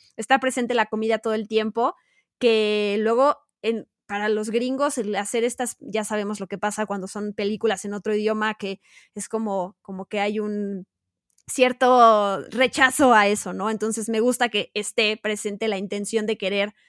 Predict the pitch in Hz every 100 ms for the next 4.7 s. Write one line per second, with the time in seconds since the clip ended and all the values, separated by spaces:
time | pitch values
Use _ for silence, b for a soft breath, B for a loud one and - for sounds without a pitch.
0 | _ _ 214 208 - 247 226 214 - 208
1 | - - 214 208 208 - 175 180 196 -
2 | 196 175 190 202 220 202 - _ _ 190
3 | _ 190 160 - 185 - 196 190 - 185
4 | 180 190 185 214 185 110